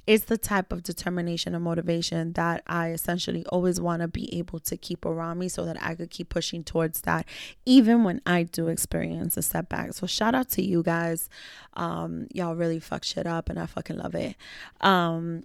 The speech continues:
so like I said, Philly was dope. Um, it was a great experience. Definitely coming back with the kid and the family. It's definitely a great,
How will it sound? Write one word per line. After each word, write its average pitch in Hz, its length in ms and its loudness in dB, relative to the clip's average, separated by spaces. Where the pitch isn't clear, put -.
so 208 280 8
like 185 220 4
I 220 40 2
said, - 220 2
Philly 185 220 6
was 220 160 6
dope. 185 360 4
Um, 170 560 -2
it - 80 -2
was 180 120 2
a 180 40 -2
great 180 140 4
experience. 175 560 0
Definitely 208 320 4
coming 240 220 8
back 185 220 6
with - 100 4
the 185 60 2
kid 165 260 6
and 170 120 4
the 165 40 0
family. 165 600 0
It's - 320 -4
definitely 262 720 6
a 185 100 4
great, 170 720 4